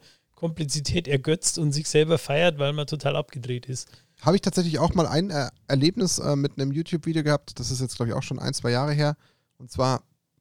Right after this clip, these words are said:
Speaker 2: von einem Legacy-Event, wo der Spieler, der das Spiel beginnt, in Turn eins, ohne dass der Gegner jemals dran war, das Spiel beendet.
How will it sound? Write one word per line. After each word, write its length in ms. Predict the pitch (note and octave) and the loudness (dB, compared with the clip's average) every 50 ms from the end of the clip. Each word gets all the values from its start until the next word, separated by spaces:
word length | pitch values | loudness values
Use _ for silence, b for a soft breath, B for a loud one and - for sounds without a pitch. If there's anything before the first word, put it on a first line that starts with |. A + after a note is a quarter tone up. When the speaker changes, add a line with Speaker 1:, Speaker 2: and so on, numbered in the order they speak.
| _ - - | _ -16 -10
Speaker 2:
von 120 | - A#2+ A#2+ | -6 -4 -2
einem 100 | A#2+ A#2 | -2 0
Legacy-Event, 840 | A#2 C3+ F3 F#3 E3 - - - C#3 B2 C3+ C3+ D3+ D#3 D3 - - | 0 0 0 0 -2 -2 -4 -2 0 2 2 2 2 2 -2 -4 -6
wo 380 | B2+ B2 A#2 B2 C3 C3 C3 - - - | -8 -4 0 2 4 4 4 2 0 0
der 280 | - B2 A#2+ A#2 - - | 2 2 2 2 2 0
Spieler, 440 | - - - - D3+ D#3+ E3 D#3+ D3+ | 0 0 0 0 2 4 4 4 4
der 140 | C3 C#3 B2+ | 4 2 0
das 100 | B2 - | 0 0
Spiel 280 | - - - - F3 G3+ | -2 -2 0 0 0 2
beginnt, 520 | F3+ F3 C3 - C#3+ F3 A3+ C#4+ - - - _ _ | 2 2 2 4 4 4 4 2 -2 -6 -14 _ _
in 260 | - - B3+ C4 B3+ | -6 -2 -2 -2 -2
Turn 320 | - - F3 E3 D#3+ D#3+ - | 0 2 2 2 2 2 2
eins, 420 | - C3 C#3 D3+ F#3+ F#3+ - - | 0 2 2 2 2 0 -2 -2
ohne 180 | C#3 D3+ D#3 D3+ | 0 2 2 2
dass 160 | C#3+ C#3 - | 0 -2 -2
der 100 | - C#3 | -4 -4
Gegner 240 | B2+ C#3 C3+ - C3 | -4 -6 -6 -4 -4
jemals 640 | B2+ B2+ C3 C#3 D3+ D3+ D3 C#3+ C#3 - - - - _ _ _ _ _ _ _ _ _ _ _ - | -4 -2 -2 -2 0 0 0 0 -2 -6 -10 -16 -18 _ _ _ _ _ _ _ _ _ _ _ -6
dran 380 | - - C3 D3+ F3 D#3+ B2+ | 0 2 4 4 4 4 4
war, 300 | A#2 A2+ A2+ A#2+ D#3 - _ _ _ _ _ _ _ _ _ _ _ - | 4 4 4 4 2 -2 _ _ _ _ _ _ _ _ _ _ _ -8
das 100 | A#2+ - | -8 -6
Spiel 220 | - - C#3+ C#3+ | -2 2 2 4
beendet. 480 | B2+ A#2+ - A#2+ A#2+ G#2+ - - - | 4 2 2 0 -2 -2 -4 -6 -10